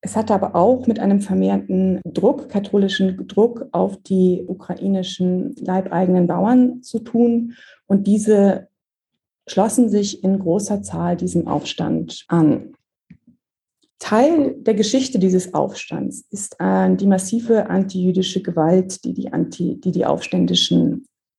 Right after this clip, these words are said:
ausübten. Also große,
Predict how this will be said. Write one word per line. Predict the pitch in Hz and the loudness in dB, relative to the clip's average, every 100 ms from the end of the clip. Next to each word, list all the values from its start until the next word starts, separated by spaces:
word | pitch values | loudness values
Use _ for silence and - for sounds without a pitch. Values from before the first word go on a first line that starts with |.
| _ _ | _ _
ausübten. | 185 180 - 175 185 - - - - - _ _ _ _ _ _ _ _ _ _ _ - | 0 2 -2 -2 -4 -4 -12 -10 -10 -18 _ _ _ _ _ _ _ _ _ _ _ -2
Also | 180 175 | 2 2
große, | 180 185 220 247 - 220 208 | 0 2 2 2 2 2 2